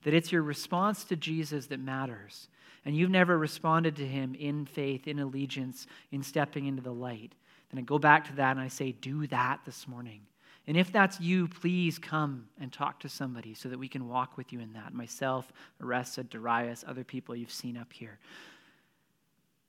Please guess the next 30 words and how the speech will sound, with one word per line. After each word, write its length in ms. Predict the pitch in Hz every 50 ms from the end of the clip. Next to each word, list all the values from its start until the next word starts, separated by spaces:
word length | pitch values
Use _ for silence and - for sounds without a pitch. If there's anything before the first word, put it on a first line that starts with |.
| _ _ _ -
If 240 | 185 233 226 - 208
you've 140 | 202 170 160
made 320 | 160 165 170 190 214 185
that 160 | 180 175 165
decision 420 | 160 151 - - 165 156 147 147 143
before 680 | 131 127 - - - 180 165 135 120 113 110 113 -
and 160 | - 135 135
you're 120 | 139 139
here 260 | 131 - - 175 175 170
this 260 | 156 147 151 - -
morning, 540 | 160 156 160 156 151 131 117 110 113 117 - _ _ _ _ _
then 180 | - 147 151 156
the 80 | 151
challenge 680 | 151 - - 165 180 196 202 220 226 226 208 196 - -
to 100 | - 165
you 520 | 147 135 135 135 131 123 123 127 139 143 - _ _ _ _ _ _ -
is 180 | 165 165 156 160
to 140 | - 190
keep 560 | 170 - - - - - 190 196 208 196 - - _ _ -
going 480 | 147 147 156 156 160 160 151 147 135 131
into 300 | - 143 139 139 135 131
the 80 | 143
kingdom 420 | 135 - - 139 139 135 131 127 127
of 140 | 123 120 -
God, 340 | 131 120 113 101 98 104 - _ _ _ _ _ _ _ _ _ _ _ _
both 280 | 165 170 180 180 180
in 120 | 190 175 165
terms 320 | - - 165 160 156 147
of 100 | 151 131
discipleship 920 | - 143 127 - - 170 180 190 190 214 196 - - 208 208 214 214 -